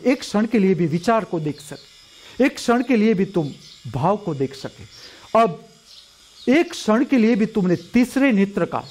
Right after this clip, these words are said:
तीसरा नेत्र ऊपर, गुरुत्वाकर्षण से ऊपर अगर तुमने संपर्क किया, तो तुम जाने अनजाने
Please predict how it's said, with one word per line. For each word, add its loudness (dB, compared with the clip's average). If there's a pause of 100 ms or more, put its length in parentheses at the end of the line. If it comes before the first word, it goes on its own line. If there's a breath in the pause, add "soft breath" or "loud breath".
(200)
तीसरा 0
नेत्र -4
ऊपर, 0
गुरुत्वाकर्षण -4
से -4
ऊपर -6 (760 loud breath)
अगर 2
तुमने -6
संपर्क -2
किया, 2 (800)
तो -6
तुम -2 (260)
जाने 4
अनजाने 2